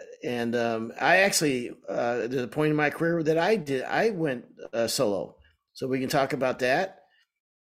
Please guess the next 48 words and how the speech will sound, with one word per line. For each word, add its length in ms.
But, 220
um, 440
I 80
think 180
it's 160
a 60
good 240
topic. 380
I, 200
I 100
think 220
Mike 240
had 140
a 60
great 260
idea 320
when 100
he 60
suggested 540
this, 200
because 320
I 80
think 200
a 80
lot 220
of 80
guys 240
face 340
this. 280
Some 280
guys 320
want 320
this. 400
There 120
are 40
certainly 380
advantages 680
and 200
disadvantages. 840
Maybe 160
we 140
can 80
talk 200
about 200
some 180
of 80
the, 280
uh, 220